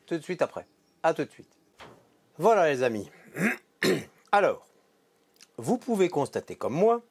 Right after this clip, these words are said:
que là, on voit quand même un petit peu, oh là là, on voit quand même plus clair. Je n'ai jamais vu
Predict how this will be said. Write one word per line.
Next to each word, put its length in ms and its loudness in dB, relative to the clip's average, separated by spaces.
que 80 -2
là, 320 2
on 120 -2
voit 360 0
quand 140 0
même 320 -2
un 140 -8
petit 200 -16
peu, 300 -8
oh 240 2
là 80 -6
là, 180 -2
on 60 -16
voit 120 0
quand 140 4
même 320 2
plus 120 2
clair. 440 -2
Je 240 0
n'ai 520 0
jamais 640 0
vu 420 -2